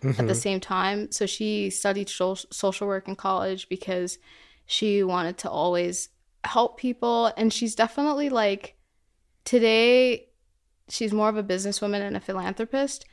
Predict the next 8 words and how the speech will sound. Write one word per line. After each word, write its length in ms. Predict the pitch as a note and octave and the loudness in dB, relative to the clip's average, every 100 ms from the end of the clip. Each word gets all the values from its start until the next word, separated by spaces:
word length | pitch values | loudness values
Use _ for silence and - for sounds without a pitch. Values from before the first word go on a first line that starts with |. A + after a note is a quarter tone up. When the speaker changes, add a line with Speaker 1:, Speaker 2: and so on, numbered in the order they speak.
| - | -8
Speaker 2:
Period. 500 | F3+ C#3+ A#2 A#2 - _ - | -2 0 0 -4 -12 _ -2
Speaker 1:
Um, 500 | G3 F#3 F#3 - - | 0 0 -2 -6 0
but 140 | G#3 G3 | 2 4
she, 500 | - G3 F#3 F3+ - - - - _ _ | 2 0 2 0 -2 -12 -20 -20 _ _
like, 600 | G#3+ G3 E3 - - - _ _ _ _ _ _ _ _ _ _ | -4 0 0 -2 -10 -18 _ _ _ _ _ _ _ _ _ _
lives 540 | A3 G3+ G#3 G#3+ A3+ - | -2 2 4 4 4 -2
to 120 | G3 | -2
serve 540 | - - G3+ G3 G3 | -2 2 4 4 2